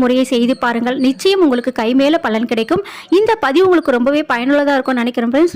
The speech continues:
வீடியோ பிடிச்சிருந்தா லைக் பண்ணிக்கோங்க. உங்க ஃப்ரெண்ட்ஸ் ரிலேட்டிவ்க்கோ ஷேர் பண்ணுங்க. நம்ம சேனலையும் சப்ஸ்கிரைப் பண்ணலன்னா மறக்காம சப்ஸ்கிரைப் பண்ணி சப்போர்ட் பண்ணுங்க. நெக்ஸ்ட் ஒரு வீடியோவோட உங்களை சந்திக்கிறேன். ஓகே ஃப்ரெண்ட்ஸ், thank you. வெற்றிவேல் முருகனுக்கு அரோகரா. நெய் அல்லது நல்லெண்ணெய் ஊற்றி பஞ்சுத்திரி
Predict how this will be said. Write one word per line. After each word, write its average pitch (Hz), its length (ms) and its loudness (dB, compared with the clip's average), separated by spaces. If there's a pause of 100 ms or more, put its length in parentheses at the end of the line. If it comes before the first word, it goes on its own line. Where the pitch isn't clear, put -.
வீடியோ 262 220 0
பிடிச்சிருந்தா 294 480 0
லைக் 226 220 -4
பண்ணிக்கோங்க. 233 400 0 (360)
உங்க 254 160 -2
ஃப்ரெண்ட்ஸ் 330 280 -2
ரிலேட்டிவ்க்கோ 262 420 0
ஷேர் 240 240 -2
பண்ணுங்க. 220 320 -2
நம்ம 226 160 -2 (100)
சேனலையும் 359 540 2
சப்ஸ்கிரைப் 269 360 -2
பண்ணலன்னா 240 260 0 (100)
மறக்காம 262 480 0
சப்ஸ்கிரைப் 240 360 -4
பண்ணி 262 200 0
சப்போர்ட் 226 280 -4
பண்ணுங்க. 220 260 0 (460)
நெக்ஸ்ட் 415 320 -2
ஒரு 247 160 2
வீடியோவோட 247 360 2
உங்களை 214 140 0 (100)
சந்திக்கிறேன். 240 500 0
ஓகே 359 240 -2
ஃப்ரெண்ட்ஸ், 254 280 -2
thank 262 280 0
you. 269 40 2 (200)
வெற்றிவேல் 302 500 0
முருகனுக்கு 240 420 -2
அரோகரா. 233 440 0 (1120)
நெய் 480 300 2
அல்லது 330 360 4
நல்லெண்ணெய் 359 440 2 (100)
ஊற்றி 294 220 2 (100)
பஞ்சுத்திரி 311 400 0